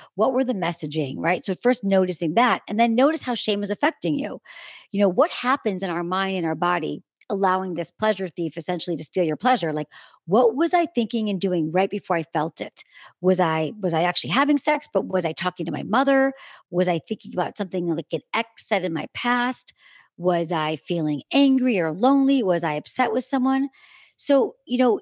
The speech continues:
if you can just move into the moment of the shame and identifying it, and this is a practice, and actually for me, like, writing the book and doing so much of this, even after almost twenty years, has really allowed me to really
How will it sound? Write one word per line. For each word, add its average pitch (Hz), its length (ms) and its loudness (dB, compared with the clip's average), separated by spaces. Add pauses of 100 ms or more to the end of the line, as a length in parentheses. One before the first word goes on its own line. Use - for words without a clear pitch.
if 226 160 -4
you 269 200 4
can 403 160 -4
just 262 200 -4
move 190 400 2
into 220 220 2
the 185 80 -2
moment 180 400 0
of 226 100 -2
the 247 60 0
shame 240 400 0
and 185 80 -2
identifying 190 760 0
it, 262 200 2 (380)
and 285 140 4
this 415 120 4
is 453 140 4
a 269 60 2
practice, 226 560 -2
and 190 100 -4
actually 202 280 -2
for 208 180 -2
me, 226 240 2
like, 175 180 2
writing 190 340 0
the 180 60 -2
book 185 240 0
and 180 100 -2
doing 175 200 -2
so 202 200 -2
much 185 200 -2
of 180 80 -4
this, 185 160 0
even 196 160 -2
after 202 160 0
almost 180 240 -2
twenty 190 240 -2
years, 202 320 2
has 156 160 -8
really 262 340 4
allowed 180 320 2
me 254 240 4
to 180 140 -6
really 160 240 -2